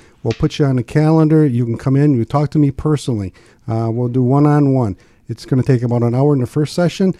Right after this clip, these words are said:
It's absolutely free. There's no cost. There's no obligation. And we'll get that process started for you. We'll get that simplicity tree process that we talked about throughout the show today. And we'll give you your number, your retirement number, the number you need to earn from here to age ninety or ninety-five so you don't run out of money. So call eight eight eight,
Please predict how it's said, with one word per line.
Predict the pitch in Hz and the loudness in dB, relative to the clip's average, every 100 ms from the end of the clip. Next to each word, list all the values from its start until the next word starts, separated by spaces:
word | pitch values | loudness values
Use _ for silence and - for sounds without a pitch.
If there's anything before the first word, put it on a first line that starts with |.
| _ | _
It's | - | -8
absolutely | 117 - 135 120 113 | -6 -6 -6 -4 -4
free. | - 156 | 0 0
There's | 113 104 | 0 -2
no | 117 123 | -4 -4
cost. | 123 123 - | -2 -4 -4
There's | 104 | -4
no | 113 113 | -2 -2
obligation. | 113 117 113 117 113 123 120 | -2 -4 -4 -4 -2 -4 -4
And | 117 107 | -2 -4
we'll | 110 | -2
get | 151 - | -2 -2
that | 131 - | -4 -2
process | 131 123 123 113 | -4 -4 -6 -8
started | - 110 110 107 | -6 -4 -4 -8
for | 101 | -12
you. | 95 | -8
We'll | 107 139 | -4 -2
get | 165 151 | -2 -2
that | 135 | -4
simplicity | - 117 143 - | -4 -2 -2 -2
tree | 147 160 | -4 -4
process | 156 143 131 151 - - - - - | -2 -2 -2 -4 -8 -10 -20 -20 -8
that | 117 | -2
we | 120 | 0
talked | 123 123 123 135 | 0 -2 -4 -4
about | 117 101 | -4 -4
throughout | 135 139 151 | 0 2 2
the | 143 | -2
show | - 143 | 0 -2
today. | - 139 139 - _ _ 135 | 0 -2 -2 -4 _ _ -2
And | 120 | 2
we'll | 120 | 2
give | 117 147 | 2 2
you | 175 165 151 | 4 4 6
your | 131 151 | 6 6
number, | 147 131 101 | 4 2 0
your | 98 | -2
retirement | 107 113 - 123 107 98 | 0 -2 -2 -2 -2 -4
number, | 95 92 | -6 -6
the | 98 | -4
number | 107 123 139 | -2 0 2
you | 131 | 2
need | 131 131 123 | 2 2 0
to | 117 | -2
earn | 117 107 | -2 -2
from | - 87 | -4 -8
here | 101 139 151 - _ - | -2 0 0 -4 _ -14
to | 92 | -4
age | 110 104 | -2 0
ninety | 113 123 127 | 0 0 0
or | 131 | 0
ninety-five | 123 120 120 120 110 | 2 0 -2 -4 -6
so | - | -4
you | 110 | -4
don't | 104 | -4
run | 110 101 | -4 -6
out | |
of | 101 | -6
money. | 87 85 | -8 -12
So | 95 | -14
call | 92 - 113 92 | -12 -6 -6 -6
eight | 123 135 | -4 0
eight | 147 143 | 2 2
eight, | 139 | 2